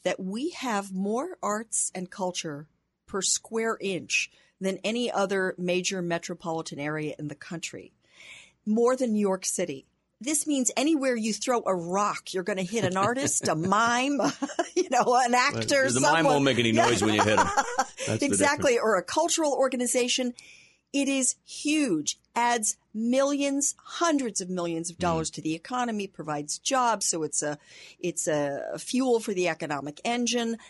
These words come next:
Speaker 1: But we have s-, never been able to really corral this as a force in, in the city. And there is a grassroots organization now called Mass Creative, and they,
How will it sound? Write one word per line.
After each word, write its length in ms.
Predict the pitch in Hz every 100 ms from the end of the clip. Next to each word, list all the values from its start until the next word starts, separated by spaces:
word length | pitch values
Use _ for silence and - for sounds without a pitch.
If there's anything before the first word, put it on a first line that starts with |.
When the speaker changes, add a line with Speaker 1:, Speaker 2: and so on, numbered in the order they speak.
| - -
Speaker 1:
But 120 | 214
we 180 | 226 302
have 120 | 254
s-, 520 | - - - - - -
never 480 | 233 240 277 320
been 220 | 294 233 214
able 260 | 208 202
to 140 | 190 190
really 560 | 185 196 190 180 170 - _ _ -
corral 680 | - 214 208 202 226 247
this 580 | 202 151 - - - - _ _ _ -
as 180 | 190 185
a 80 | 180
force 800 | - - 254 180 - - - - -
in, 440 | 180 170 165 180 _ _ _ _ -
in 180 | 190 190
the 60 |
city. 480 | 185 - 285 - - -
And 420 | 175 170 165 170
there 280 | 165 202 220
is 180 | 240 262
a 100 | 214
grassroots 640 | 180 185 170 - 175 -
organization 680 | - 165 165 160 160 - 170
now 140 | 156
called 280 | 165 160 151
Mass 280 | 160 151 -
Creative, 640 | - 165 160 165 131 147 - - - - -
and 460 | 185 175 170 175 170 175
they, 500 | 170 190 196 220